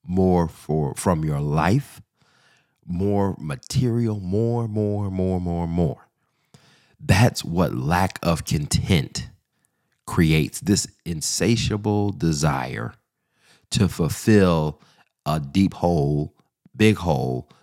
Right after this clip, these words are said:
that only God can fill. I don't care how much money you have in the bank. I don't care how many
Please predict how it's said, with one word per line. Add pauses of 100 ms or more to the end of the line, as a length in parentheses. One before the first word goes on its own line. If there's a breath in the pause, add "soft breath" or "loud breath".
that
only
God
can
fill. (1300 soft breath)
I
don't
care
how
much
money
you
have
in
the
bank.
I
don't
care
how
many